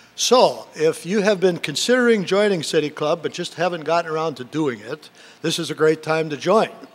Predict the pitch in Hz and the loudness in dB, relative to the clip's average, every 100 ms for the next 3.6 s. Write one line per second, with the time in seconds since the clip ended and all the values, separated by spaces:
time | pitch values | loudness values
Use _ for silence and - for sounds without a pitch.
0 | - - - - 160 180 214 185 214 190 | -20 -20 -20 -14 -2 2 2 2 4 6
1 | 165 - 233 254 247 208 208 202 165 165 | 4 4 6 6 4 4 2 0 0 -2
2 | 156 156 190 220 165 160 175 170 - 143 | -2 0 0 0 -2 0 0 -2 -4 -6
3 | 151 165 185 190 - | -2 2 2 0 -4